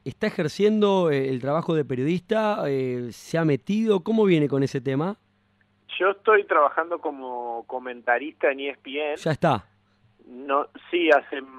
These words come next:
Speaker 2: hace más de un año y medio,
Speaker 1: Ujú.
Speaker 2: pero bueno, no, no soy periodista.
Speaker 1: No, ah,
Speaker 2: No,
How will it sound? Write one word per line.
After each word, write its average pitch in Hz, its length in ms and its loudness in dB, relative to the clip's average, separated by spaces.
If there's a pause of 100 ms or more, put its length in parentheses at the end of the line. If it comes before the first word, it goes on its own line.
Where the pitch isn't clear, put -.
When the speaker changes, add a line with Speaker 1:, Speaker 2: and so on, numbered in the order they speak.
Speaker 2:
hace - 260 -10
más 151 180 2
de 147 80 0
un 147 80 -4
año 147 200 -4
y 139 40 -8
medio, 160 420 0
Speaker 1:
Ujú. 127 100 -2
Speaker 2:
pero 143 180 -2
bueno, 127 240 -4
no, 120 220 -4
no - 260 -18
soy 160 160 0
periodista. 107 640 -6
Speaker 1:
No, 156 340 0
ah, 143 140 0
Speaker 2:
No, 139 80 0